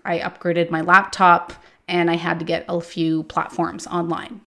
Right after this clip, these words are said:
Even though you do have to invest, right? Any business requires some sort of investment to grow. It's not that much. And so you don't need a ton of money to start. But that being said,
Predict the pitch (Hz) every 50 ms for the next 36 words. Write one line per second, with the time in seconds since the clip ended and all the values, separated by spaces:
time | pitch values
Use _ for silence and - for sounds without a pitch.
0 | _ _ 247 240 262 262 294 269 254 240 233 196 196 202 180 160 147 180 208 240
1 | 254 247 - 175 160 160 - - - 165 156 156 156 151 - 220 220 - - -
2 | - 175 180 180 - - 208 220 240 254 247 190 165 202 208 214 214 180 165 170
3 | - - - - - 170 - - 185 175 175 185 180 175 - - 190 175 208 208
4 | 196 - 175 165 165 165 160 160 160 165 165 170 - - 170 165 - - - 175
5 | 170 180 175 160 - - - 220 220 - - _ _ _ _ _ _ _ - 226
6 | 220 220 - - 202 208 254 339 349 - 214 196 170 - - 175 202 240 214 -
7 | - - - - - - - 196 190 - 214 202 190 190 220 208 175 175 - 214
8 | 208 214 220 220 - - 196 196 196 190 - 175 - - - 190 185 180 175 175
9 | 170 165 165 160 160 160 - - - - - - 240 214 170 - - - - -
10 | _ - - - - - - - - 208 202 233 226 233 226 - - 196 190 185
11 | 165 - - - 302 302 247 180 170 170 170 175 170